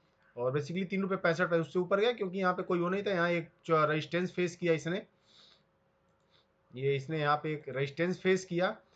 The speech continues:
और ये आप देखोगे वहीं से वापस आया और वापस आया ठीक अपने, ठीक अपने ब्रेकआउट लेवल को। कितना बढ़िया टेस्ट किया यहाँ पे इसने, बहुत ही अच्छे से टेस्ट किया।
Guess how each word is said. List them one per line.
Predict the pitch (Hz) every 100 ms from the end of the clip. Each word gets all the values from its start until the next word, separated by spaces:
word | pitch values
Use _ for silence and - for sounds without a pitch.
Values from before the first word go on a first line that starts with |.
| _ _
और | 135 151
ये | 175
आप | 165 160
देखोगे | 160 170 185 214
वहीं | 160 165
से | 170 240 -
वापस | 147 151 156 147
आया | 127 113 - - _ _ _ _ 139
और | 147
वापस | 175 180 220
आया | 208 220 233 - -
ठीक | 202 233 220
अपने, | 214 208 196 143 - _ _ _ _ _ _ _ _ _ _ _ _ _ _ _
ठीक | - 170 202
अपने | 190 175 196 208 - _ _ _ _ _ _ _ -
ब्रेकआउट | 117 151 180 180 202 190
लेवल | 180 196
को। | 190 202
कितना | 143 - 202 214 220
बढ़िया | 185 170 180
टेस्ट | 180 170 -
किया | 156 160
यहाँ | 156 147 143
पे | 151
इसने, | 139 151 180 196 _ _ _ _ _ _ _ _ _ _ 113
बहुत | 165 185
ही |
अच्छे | 185 - 180
से | 180
टेस्ट | 185 180 -
किया। | 175 175